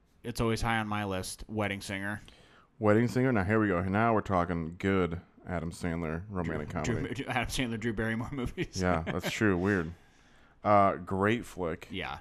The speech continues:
Speaker 2: I feel like we have talked about this one, but fantastic soundtrack. Just,
Speaker 1: Yeah.
Speaker 2: I love everything eighties, and, like, yeah, that's great movie.
Speaker 1: I'm on board with every part of this movie. Yeah, I love this.
Speaker 2: Julia Gulia?
Speaker 1: <laughs>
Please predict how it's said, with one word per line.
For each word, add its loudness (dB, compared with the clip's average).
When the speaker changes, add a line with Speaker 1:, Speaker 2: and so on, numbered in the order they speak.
Speaker 2:
I -10
feel -4
like -6
we -2
have -2
talked -6
about -2
this -6
one, -6
but -4
fantastic -2
soundtrack. 0
Just, -8
Speaker 1:
Yeah. -4
Speaker 2:
I -4
love 2
everything 0
eighties, -4
and, -10
like, -8
yeah, -2
that's -12
great 2
movie. -2
Speaker 1:
I'm -4
on -2
board -2
with -10
every -4
part -2
of -4
this -8
movie. -4
Yeah, -4
I 0
love -4
this. -4
Speaker 2:
Julia 6
Gulia? 2
Speaker 1:
<laughs> -4